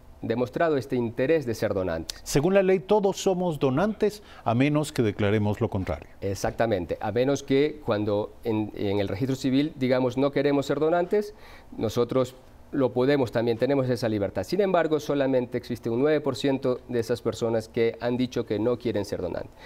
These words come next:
Speaker 1: Ese noventa y uno por ciento de donantes es importante porque la familia también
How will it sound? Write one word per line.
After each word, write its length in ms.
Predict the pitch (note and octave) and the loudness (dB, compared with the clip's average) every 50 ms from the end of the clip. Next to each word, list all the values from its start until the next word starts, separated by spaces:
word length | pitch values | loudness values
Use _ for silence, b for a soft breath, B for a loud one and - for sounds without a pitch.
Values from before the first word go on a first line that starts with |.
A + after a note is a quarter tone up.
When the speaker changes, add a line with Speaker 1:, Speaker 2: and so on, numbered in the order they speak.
| B B B B B | B B B B B
Speaker 1:
Ese 180 | - D#3 E3 G3+ G3 | 0 2 2 4 2
noventa 400 | F#3 E3+ D#3 C#3+ C3+ C3+ C#3 C3 | 4 4 4 2 2 2 2 2
y 80 | E3 | 2
uno 140 | G3+ A3+ G#3+ | 2 0 0
por 180 | - D3 B2 - | -2 -4 -4 -2
ciento 400 | - B2+ C3+ C3+ B2+ - - G#2+ | 0 0 0 0 0 -2 -2 -2
de 80 | G#2+ G2+ | -2 -2
donantes 520 | F#2+ G2 G2+ A2 A#2 A#2 A2+ A#2 A2+ A#2 | -2 -2 0 0 0 0 -2 -4 -4 -4
es 40 | D3+ | -2
importante 600 | D3+ C#3 - C3 A#2 A#2 - C#3 C#3+ C#3 D3 C#3 | -4 -2 -2 -4 -4 -2 -2 -2 0 0 -2 -4
porque 420 | - - A2+ G#2+ - - - A2 | -2 -2 -4 -4 -2 -4 -2 0
la 140 | A2 G#2+ G#2+ | 0 0 -2
familia 600 | - - - C3+ C3 C#3 E3 F#3+ F#3 D#3+ C#3+ C3 | -4 -6 -4 0 0 0 0 2 2 2 0 2
también 480 | - A#2+ A#2 B2 C3 D#3 D#3+ D3+ D3 | 0 -2 -2 0 0 2 0 0 -2